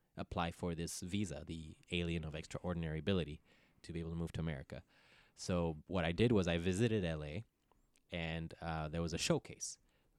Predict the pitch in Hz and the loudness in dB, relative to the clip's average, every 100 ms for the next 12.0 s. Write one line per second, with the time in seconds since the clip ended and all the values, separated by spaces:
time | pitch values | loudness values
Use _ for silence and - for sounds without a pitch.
0 | - 85 82 - - 92 87 87 - - | -4 0 0 0 4 4 6 2 0 -6
1 | 101 85 85 76 - - - - - - | -2 0 0 -2 -6 -10 -10 -16 -20 -20
2 | _ - 87 95 202 127 143 107 82 85 | _ 0 2 4 6 4 4 0 0 -2
3 | - 82 78 78 82 87 156 151 101 - | 0 0 0 0 0 0 0 0 -2 0
4 | 98 95 87 90 92 104 92 165 78 - | 0 2 0 2 4 4 2 0 0 -6
5 | - 95 90 85 - - - - 98 - | -2 4 6 6 4 -8 -2 6 6 8
6 | 95 90 90 87 - 104 113 90 90 87 | 8 10 8 6 4 6 8 8 8 6
7 | 87 - 85 80 80 80 113 - 82 78 | 2 2 0 2 0 0 0 2 2 2
8 | 80 87 80 78 78 82 80 76 - 90 | 0 0 0 -2 -4 -4 -4 -6 -8 -10
9 | 92 85 78 76 80 80 78 - 78 - | -4 -2 0 -2 -4 -4 -4 -4 -6 -4
10 | 78 98 - - - 85 92 90 87 - | -6 -8 -10 -8 -4 0 2 2 -2 -4
11 | 85 78 78 - 92 98 90 80 87 95 | -6 -4 -4 -2 0 0 0 -2 -4 -8